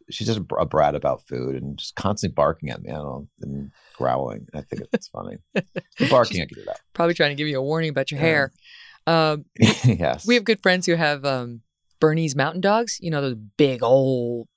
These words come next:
Speaker 2: hairy dogs. They kinda look like
Speaker 1: Oh,
Speaker 2: one,
Speaker 1: yeah.
Speaker 2: one step removed from a Saint Bernard. They're beautiful. And their one dog, and I guess these dogs, it's a thing with these dogs, they love to eat socks. And even when you're that big,
Speaker 1: Oh.
Speaker 2: socks are a real problem.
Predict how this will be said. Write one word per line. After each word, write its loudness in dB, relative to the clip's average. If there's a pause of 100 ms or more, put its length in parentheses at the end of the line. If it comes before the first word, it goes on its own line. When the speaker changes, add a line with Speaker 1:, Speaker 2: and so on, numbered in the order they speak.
(220)
Speaker 2:
hairy 2
dogs. 2
They -6
kinda -8
look -2
like 6
Speaker 1:
Oh, 6
Speaker 2:
one, 2
Speaker 1:
yeah. 0
Speaker 2:
one 2
step 0
removed -2
from -6
a -4
Saint -4
Bernard. -2 (420)
They're 2
beautiful. 2 (440)
And 2
their 4
one 2
dog, 4
and 0
I 0
guess 0
these -4
dogs, 0
it's -10
a 0
thing -2
with -4
these -4
dogs, 0
they 0
love 0
to -4
eat -8
socks. -2 (520)
And 2
even 4
when 4
you're 2
that 2
big, 2
Speaker 1:
Oh. -10
Speaker 2:
socks 0
are -4
a -4
real 0
problem. -2